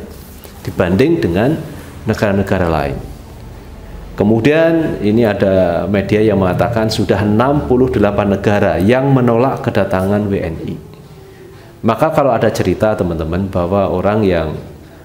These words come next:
merantau di Malaysia, Singapura, W N I yang merantau ke sana ini tidak boleh pulang. Kalau mereka memaksa pulang, maka tidak boleh kembali ke negara tersebut. Karena negara-negara itu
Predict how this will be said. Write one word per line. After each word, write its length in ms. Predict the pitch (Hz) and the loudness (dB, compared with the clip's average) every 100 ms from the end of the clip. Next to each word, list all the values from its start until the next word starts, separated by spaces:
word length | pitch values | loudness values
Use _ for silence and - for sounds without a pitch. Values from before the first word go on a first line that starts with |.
| - - | -20 -4
merantau 800 | 95 98 101 101 120 120 120 120 | 0 0 0 0 2 4 2 2
di 320 | 98 82 78 | 2 0 0
Malaysia, 800 | 80 82 90 - 110 95 92 95 | -2 0 0 0 0 2 0 -2
Singapura, 800 | - 76 85 98 - 95 87 - - - - - - - - - | -6 -4 -2 -2 0 0 0 -4 -12 -20 -20 -20 -20 -20 -20 -2
W 20 | 107 | 0
N 160 | 98 135 | 2 2
I 160 | 156 175 | 4 4
yang 80 | 139 | 4
merantau 320 | 120 110 104 | 2 2 0
ke 80 | - | -2
sana 400 | 92 82 87 95 | -2 0 0 2
ini 160 | 135 | 2
tidak 240 | 143 113 - | 2 0 2
boleh 160 | 104 | 0
pulang. 360 | 95 101 87 71 69 - - - - - - - - - - - - - - - | 0 2 0 0 -8 -14 -18 -20 -20 -20 -20 -20 -20 -20 -20 -20 -20 -20 -20 -4
Kalau 400 | 120 156 196 156 | 0 2 2 2
mereka 480 | 143 127 127 123 | 2 4 2 2
memaksa 400 | 117 113 104 - | 2 2 2 -2
pulang, 320 | 98 180 135 98 | 0 2 2 2
maka 240 | 95 143 | 2 0
tidak 320 | 143 104 85 | 2 0 2
boleh 160 | 110 107 | 0 0
kembali 720 | 107 98 104 117 135 139 139 | 0 2 2 4 4 4 2
ke 160 | 117 104 | 0 0
negara 320 | 101 104 92 | 0 0 0
tersebut. 480 | - 85 - - - - - - - - - - | -2 -4 -6 -10 -12 -16 -16 -16 -16 -16 -18 -4
Karena 320 | 110 107 165 | 0 2 2
negara-negara 560 | 165 139 110 110 110 95 | 2 2 2 2 0 0
itu 160 | 143 | -2